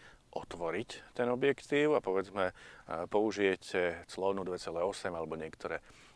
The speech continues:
menšie číslo. A ďalšia vec, ktorú môžete robiť, a to je práve to sledovanie, e, pozornosti diváka, je, že dokážete preostrovať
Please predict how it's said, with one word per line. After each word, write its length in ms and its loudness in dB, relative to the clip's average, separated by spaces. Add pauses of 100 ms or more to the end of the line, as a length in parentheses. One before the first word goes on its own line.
(140)
menšie 400 -4
číslo. 400 -10 (720)
A 240 4 (640)
ďalšia 400 6
vec, 240 2 (160)
ktorú 240 0
môžete 400 0
robiť, 400 2
a 60 -10
to 100 2
je 80 -2
práve 320 2
to 80 -8
sledovanie, 800 -2
e, 60 -8 (800)
pozornosti 640 0
diváka, 560 2
je, 220 -4 (180)
že 160 -6
dokážete 540 2
preostrovať 1200 0